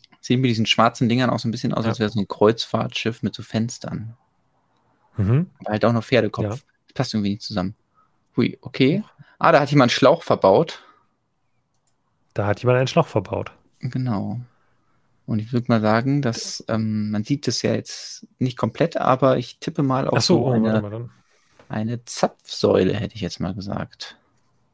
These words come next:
Speaker 1: Kannst du es noch mehr in die Mitte rücken? Ah, perfekt. Ja.
Speaker 2: Das ist mal gerade freigestellt.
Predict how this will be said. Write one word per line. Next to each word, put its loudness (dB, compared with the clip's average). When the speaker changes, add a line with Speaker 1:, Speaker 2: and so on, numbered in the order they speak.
Speaker 1:
Kannst -8
du -6
es -10
noch -6
mehr -6
in 2
die 0
Mitte -4
rücken? 0
Ah, 2
perfekt. -10
Ja. 0
Speaker 2:
Das -20
ist -4
mal 0
gerade -2
freigestellt. 0